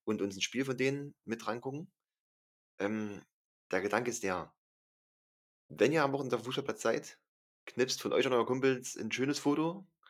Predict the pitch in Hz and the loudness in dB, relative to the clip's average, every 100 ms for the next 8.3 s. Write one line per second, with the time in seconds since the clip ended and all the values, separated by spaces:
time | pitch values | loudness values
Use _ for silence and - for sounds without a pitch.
0 | - 110 - 139 120 110 135 151 _ 117 | -4 -4 0 0 0 0 -2 -6 _ -2
1 | 120 135 135 151 - - - 107 139 135 | 0 0 -2 -2 -6 -10 -10 -4 -2 -2
2 | 127 120 131 135 135 143 143 185 214 _ | -4 -2 -2 0 -4 -4 -6 -6 -12 _
3 | _ _ _ _ - 113 117 - - 104 | _ _ _ _ -2 0 2 2 2 0
4 | 107 104 104 107 139 143 139 139 123 127 | 0 -2 -2 0 0 0 -4 -8 -6 -2
5 | - 143 - 110 - 104 104 - 110 127 | -2 -2 -4 -8 -4 -4 -2 0 0 0
6 | 135 143 156 - - - - - - - | -2 -4 -6 -20 -20 -20 -20 -20 -18 -2
7 | 110 113 110 107 _ _ _ - 95 123 | 0 0 -4 -8 _ _ _ -2 4 4
8 | 127 - - | 4 -2 -16